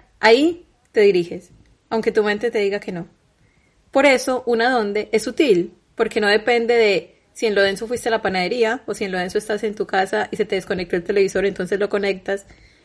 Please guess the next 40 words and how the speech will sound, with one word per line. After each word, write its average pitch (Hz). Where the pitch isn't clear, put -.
Si -
ves 233
que 302
es 294
para 254
todas 220
las 220
áreas 202
de 208
tu 202
vida, 180
para 185
cada 185
una 214
de 214
esas 220
áreas, 214
entonces 190
eso 226
es -
un 247
a 247
dónde 233
sutil 214
que -
va 202
a 202
regir 330
sobre 196
la 190
situación 190
densa 220
y 254
en 240
cada 262
situación 233
te 208
diriges 180
a 190
conectar. -